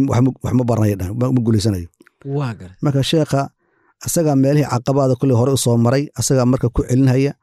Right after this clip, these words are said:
Speaker 1: asagaa is weydiinaya, su'aasha is weydiinaya, asagaa caqabaadka sheegaya. Laakiin ardayga adigu meesha aad ka bogto,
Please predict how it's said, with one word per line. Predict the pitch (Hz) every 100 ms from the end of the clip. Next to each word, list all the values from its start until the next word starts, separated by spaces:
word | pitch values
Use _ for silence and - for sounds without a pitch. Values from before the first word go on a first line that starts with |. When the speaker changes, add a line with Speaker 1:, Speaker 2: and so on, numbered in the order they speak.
| _ _ - -
Speaker 1:
asagaa | - 139 131
is | -
weydiinaya, | 135 120 120 131 104
su'aasha | 127
is | 120 120
weydiinaya, | 110 127 135 139 135
asagaa | - 135 120
caqabaadka | 117 - 131 123 117
sheegaya. | 127 127 131 139 - _ _ _ _
Laakiin | 127 123 131 -
ardayga | 156 156 151
adigu | 151 147
meesha | 139 147 -
aad | 123
ka | -
bogto, | 143 120 -